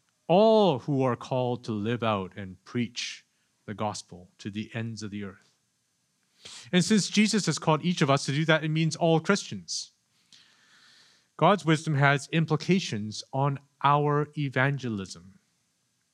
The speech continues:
And the implications of what we've learned about God's wisdom is that we can rest confidently knowing that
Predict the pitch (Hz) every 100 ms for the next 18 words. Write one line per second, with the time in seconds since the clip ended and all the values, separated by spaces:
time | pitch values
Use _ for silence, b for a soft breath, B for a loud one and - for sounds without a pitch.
0 | _ B B 175 170 180 185 214 240 -
1 | 180 170 170 143 139 165 156 120 135 165
2 | 139 131 127 135 123 131 165 151 143 131
3 | 156 160 131 160 156 - - - 262 233
4 | 175 147 147 _ 123 147 135 127 151 165
5 | 196 214 233 233 220 196 185